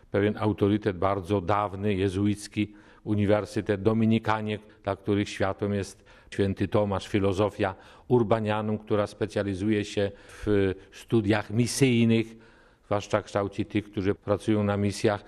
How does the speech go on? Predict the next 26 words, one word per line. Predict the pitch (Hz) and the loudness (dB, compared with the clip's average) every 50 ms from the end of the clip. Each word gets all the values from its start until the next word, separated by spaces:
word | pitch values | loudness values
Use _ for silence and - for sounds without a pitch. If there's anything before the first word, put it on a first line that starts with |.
| - - - _ | -20 -20 -20 _
Czyli | - - 131 143 160 - | 0 2 2 2 2 2
jest | 131 120 98 | 0 0 2
bardzo | 110 127 135 127 139 131 | 2 0 2 2 0 2
duże | 107 113 135 139 127 147 147 123 | 2 2 2 2 2 2 0 -2
zróżnicowanie. | 104 - 117 113 127 139 120 117 131 135 120 - 135 120 139 143 139 117 101 90 | -2 0 2 2 2 2 2 2 0 0 0 0 0 0 0 0 -2 -2 -4 -4
Franciszkanie, | 87 98 104 104 - 113 110 - - 107 107 107 107 107 | -4 -4 -4 -4 -2 -4 -4 -4 -2 -4 -2 -2 -4 -6
którzy | 107 - 110 104 101 101 | -6 -4 -4 -2 -2 -2
głównie | 92 104 107 104 104 104 104 - - - - | -2 -2 -2 -2 -2 -2 -4 -8 -18 -20 -20
starają | - - - 101 98 98 98 101 104 | -10 -4 -2 0 0 2 2 0 0
się | 101 - 107 101 101 - - - - | -2 -2 -2 -2 -2 -4 -10 -20 -14
przekazać | - - 107 87 101 101 98 104 95 - | -8 -6 -4 -2 -2 -2 -2 -2 -4 -4
Pismo | - 113 107 - - 110 107 | -4 -4 -4 -2 0 -2 -2
Święte, | 101 - - 107 104 104 101 - 104 98 | -2 -2 -2 -2 0 0 -2 -2 -2 -2
archeologię | 98 95 - 104 104 101 101 101 98 104 98 - - - - - | -2 -2 -2 0 0 2 0 0 -2 -4 -8 -8 -10 -18 -20 -18
chrześcijańską. | - - 107 101 - - - 104 101 101 98 - - 98 98 - - _ _ _ _ _ - | -8 -4 -4 -4 -4 -2 -2 0 0 0 -2 -4 -6 -6 -6 -8 -14 _ _ _ _ _ -2
Poza | - 160 160 156 151 | 0 0 0 0 0
tym | 123 139 131 | 0 0 0
jest | 127 101 90 | 0 0 0
bardzo | 127 143 143 139 151 | -2 -2 0 0 -2
dużo | 131 120 139 139 147 151 147 - - - - - - - - - | -2 -2 -2 -2 -2 -2 -2 -4 -12 -20 -20 -20 -20 -20 -12 -4
instytutów | - 127 131 123 - - 165 - 165 170 170 156 143 135 - | 0 0 0 2 2 -2 0 2 0 0 0 0 -4 -4 -4
specjalistycznych, | - - 131 131 123 - 143 139 143 139 - - - 180 175 - - 107 104 95 | -4 -2 -2 -2 0 0 0 2 0 -2 -2 0 0 0 0 0 -2 -2 -2 -2
gdy | 92 107 | -2 0
chodzi | 107 104 95 95 | 0 0 2 2
o | 107 | 2
liturgię | 110 117 117 117 127 123 120 113 104 101 107 120 120 117 | 2 2 2 4 4 4 6 4 2 2 2 2 2 0